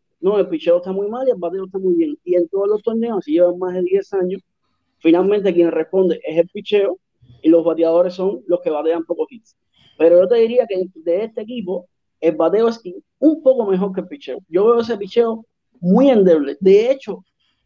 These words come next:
el equipo de agricultores disputó dos partidos de, de preparación, dos amistosos de exhibición con el conjunto de Cuba Clásico en La Habana,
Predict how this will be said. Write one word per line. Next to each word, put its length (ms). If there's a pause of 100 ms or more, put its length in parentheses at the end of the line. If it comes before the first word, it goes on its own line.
(280)
el 140
equipo 260
de 60
agricultores 520
disputó 420
dos 320
partidos 540
de, 480 (200)
de 100
preparación, 500
dos 140
amistosos 440
de 60
exhibición 460 (400)
con 180
el 100
conjunto 500
de 100
Cuba 240
Clásico 400 (100)
en 120
La 80
Habana, 300